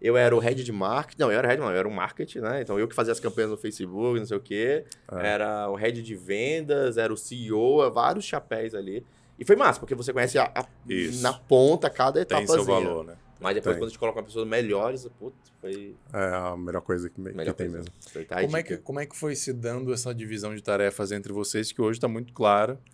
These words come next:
Speaker 3: mas vocês conversaram sobre isso, isso é natural das competências, vocês se conhecendo, sabe, cara, você é melhor nisso, você é melhor naquilo?
Speaker 2: Cara, foi natural, mas assim, a gente, a gente quando abriu a empresa, a gente batia a cabeça, né?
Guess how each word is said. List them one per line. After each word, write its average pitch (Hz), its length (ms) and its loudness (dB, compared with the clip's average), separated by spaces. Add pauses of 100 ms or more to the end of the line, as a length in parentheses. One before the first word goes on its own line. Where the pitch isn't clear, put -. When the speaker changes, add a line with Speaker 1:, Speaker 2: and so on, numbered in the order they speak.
(300)
Speaker 3:
mas 95 160 -2
vocês 101 240 -4
conversaram 92 580 -4
sobre 82 300 -12
isso, 98 360 -6
isso 92 140 -8
é 92 60 -4
natural 90 600 -4
das 90 180 -4
competências, 90 480 -8
vocês 90 280 -4
se - 100 -4
conhecendo, 92 520 -2
sabe, 90 200 -4
cara, 92 180 0
você - 100 -8
é - 40 -4
melhor 87 220 -4
nisso, 92 180 -8
você 95 60 -8
é - 20 -4
melhor 87 220 -4
naquilo? 85 280 -6
Speaker 2:
Cara, 110 440 2
foi 156 220 4
natural, 143 400 6
mas 143 180 2
assim, 98 380 0 (100)
a 107 80 -4
gente, 104 720 0
a 95 60 -8
gente 98 160 -2
quando 160 160 4
abriu 110 200 4
a - 20 0
empresa, 101 280 -4
a - 20 -2
gente 101 280 -6
batia 98 220 -2
a - 40 -14
cabeça, 90 360 -4
né? 95 100 -8